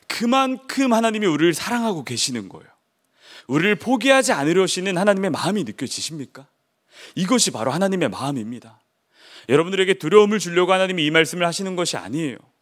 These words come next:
하나님이 그만큼 우리와 함께하기를 원하고 사랑하고 있다는 것이 이 안에 있는 메시지입니다. 이것이 놀라운 하나님의 메시지예요. 자, 그렇다면 하나님께서 주신 것에 우리가 이 감사함을 느끼면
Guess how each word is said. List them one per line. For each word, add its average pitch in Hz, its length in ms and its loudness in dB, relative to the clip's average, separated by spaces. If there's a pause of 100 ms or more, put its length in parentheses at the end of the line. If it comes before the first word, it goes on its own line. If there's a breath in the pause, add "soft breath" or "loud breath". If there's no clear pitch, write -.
(440 soft breath)
하나님이 202 360 2
그만큼 190 420 2
우리와 147 260 4
함께하기를 165 380 0
원하고 147 600 -2 (180 soft breath)
사랑하고 202 500 2
있다는 175 380 0
것이 170 540 0
이 147 160 4
안에 165 180 4
있는 120 180 0
메시지입니다. 107 840 -4 (560 soft breath)
이것이 180 380 2
놀라운 165 440 4 (180 loud breath)
하나님의 170 360 2
메시지예요. 110 560 -2 (1800 soft breath)
자, 92 160 -12
그렇다면 135 840 0
하나님께서 175 500 0
주신 147 320 -6
것에 147 480 0
우리가 131 280 2
이 127 100 4
감사함을 143 580 2
느끼면 120 600 -4